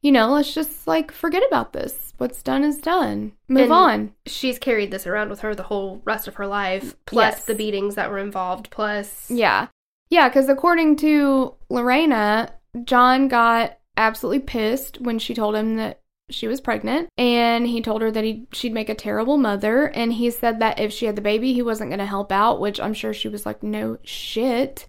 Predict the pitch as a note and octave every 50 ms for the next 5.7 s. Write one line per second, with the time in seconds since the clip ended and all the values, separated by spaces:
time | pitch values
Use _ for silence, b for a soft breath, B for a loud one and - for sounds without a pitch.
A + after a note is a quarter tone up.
0 | _ _ B3+ C4 C4+ C4+ C4+ C4+ C4+ - A#3+ C4+ C4 C4+ C#4 C4 B3+ A#3+ A#3+ A#3
1 | A#3+ B3 B3 B3 - - A#3+ A3+ A3 G3 F#3 D3+ D3 - - F#2+ - - - A#3+
2 | A#3 A3 G#3+ G#3+ G#3+ G#3 G#3+ A3+ - C#4 C#4+ D4+ D4 D4 C#4 C#4 - A#3+ A#3+ A#3
3 | A#3 - A#3 A3 G#3+ A#3 B3 C#4+ D4+ D4+ - - C4 A#3 A3 A3 G#3+ G3 - G#3+
4 | - A#3 A#3 A3 G#3+ G#3 G#3+ - - A3+ G#3+ G#3+ G3+ G3+ - - _ _ _ _
5 | _ _ _ _ _ _ - A3+ A3+ A3+ A3 A3 G#3+ G#3+